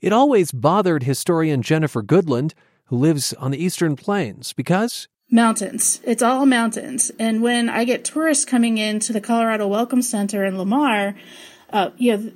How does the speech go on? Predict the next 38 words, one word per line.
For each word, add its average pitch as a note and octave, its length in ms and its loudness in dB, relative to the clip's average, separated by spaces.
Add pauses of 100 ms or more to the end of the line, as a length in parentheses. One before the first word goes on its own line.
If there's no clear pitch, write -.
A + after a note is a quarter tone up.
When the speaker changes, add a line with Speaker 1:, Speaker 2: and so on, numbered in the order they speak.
Speaker 2:
the A3 200 2
fact C4 320 0
that A3+ 200 -2
Colorado A#3 520 2
is G#3 400 -2
heavily C4 420 0
represented G#3 920 0
in G#3 100 -4
our F#3+ 160 0
icons G3+ 600 -2
by G3+ 400 -4 (200)
mountains G#3 840 0
to - 100 -6
the A3 100 2
exclusion C4+ 540 0
of G#3 100 -2
the G3 100 -6
plains G3 520 -4 (400)
actually B3+ 340 -2
leads A3+ 320 0
to, G#3+ 460 0 (100)
uh, G#3 340 -2 (180)
a A3 140 -4
fair D4+ 280 2
number G#3 360 0
of F#3+ 140 -2
tourists, B3+ 680 0 (160)
you B3 120 2
know, G3 220 0 (140)
thinking A#3+ 420 2
that A3 100 -6
the G3+ 80 0
plains A3 560 -2 (180)
don't A3 260 2
even G#3 200 0
exist F#3 540 0
in F3+ 80 -2
Colorado. A#2 760 -8